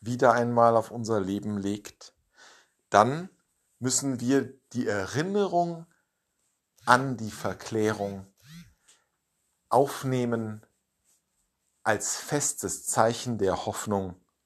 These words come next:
Unsere Heimat ist im Himmel. Das, was wir gesehen haben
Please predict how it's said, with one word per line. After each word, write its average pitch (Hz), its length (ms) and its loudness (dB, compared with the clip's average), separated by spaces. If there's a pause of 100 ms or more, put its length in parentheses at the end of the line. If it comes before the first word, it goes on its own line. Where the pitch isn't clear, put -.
(920)
Unsere 120 720 0
Heimat 110 640 0 (540)
ist - 500 -6 (160)
im 120 180 -4
Himmel. 90 540 -8 (1040)
Das, 120 280 4
was 104 260 2
wir 95 340 -2 (120)
gesehen 117 580 -4
haben 120 600 -2